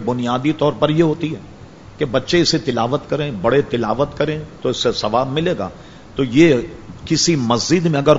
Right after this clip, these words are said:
قرآن مجید نہ ہو، تو ایسے قرآن مجید جو ہمارے یہاں زیادہ تعداد میں ہیں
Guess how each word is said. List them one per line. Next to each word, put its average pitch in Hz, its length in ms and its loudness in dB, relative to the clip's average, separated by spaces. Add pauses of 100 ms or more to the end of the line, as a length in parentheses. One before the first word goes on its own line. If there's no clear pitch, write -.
قرآن 131 360 4
مجید 117 360 -2
نہ 151 160 2
ہو، 113 220 0 (520)
تو 143 180 2
ایسے 156 380 2 (100)
قرآن 135 340 0
مجید 120 380 -4
جو 131 160 -2
ہمارے 110 280 -4
یہاں 131 220 -2
زیادہ 110 540 0
تعداد 117 340 2
میں 95 180 -4
ہیں 85 180 -8